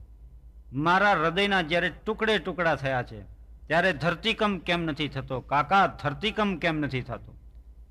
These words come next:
મેં કીધું, "ધરતીકંપ તું કહેશ ઈ પ્રમાણે ન થાય, ભૂગોળમાં કારણ આપ્યો ઈ પ્રમાણે થાય.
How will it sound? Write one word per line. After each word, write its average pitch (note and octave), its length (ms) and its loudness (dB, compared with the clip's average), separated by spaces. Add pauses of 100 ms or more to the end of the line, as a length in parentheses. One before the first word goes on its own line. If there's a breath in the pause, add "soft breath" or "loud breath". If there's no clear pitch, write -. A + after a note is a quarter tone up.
(280)
મેં D3 220 0
કીધું, F#3+ 220 -2
"ધરતીકંપ F#3 640 -2
તું F#3 180 -4
કહેશ F#3 240 0
ઈ F3+ 40 0
પ્રમાણે F3 400 0
ન F3+ 180 2
થાય, F#3+ 360 2 (600)
ભૂગોળમાં G#3+ 560 6
કારણ G3 260 4
આપ્યો F#3 280 4
ઈ G#3+ 180 4
પ્રમાણે F3+ 460 4
થાય. A#2 240 2